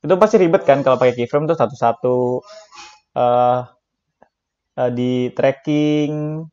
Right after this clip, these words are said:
Nanti kan gue bakal jelasin tracking. Itu di kameranya dari maju ke mundur. Itu gimana caranya? Nah, itu tuh ribet banget kan kalau pakai keyframe. Bisa, cuman pasti lama banget pembuatannya. Nah, itu gua pakai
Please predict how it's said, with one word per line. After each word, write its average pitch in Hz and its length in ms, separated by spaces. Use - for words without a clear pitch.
Nanti 123 220
kan 151 120
gue 147 100
bakal 131 180
jelasin 120 240
tracking. 120 420
Itu 123 140
di 127 240
kameranya 131 480
dari 131 320
maju 123 260
ke - 60
mundur. 151 680
Itu 123 100
gimana 123 400
caranya? 131 720
Nah, 120 160
itu 151 200
tuh 185 320
ribet 139 200
banget 185 280
kan 151 120
kalau 147 120
pakai 131 220
keyframe. 143 300
Bisa, 135 380
cuman 151 260
pasti 143 180
lama 139 240
banget 139 280
pembuatannya. 117 560
Nah, 113 160
itu 185 560
gua 139 360
pakai 180 1000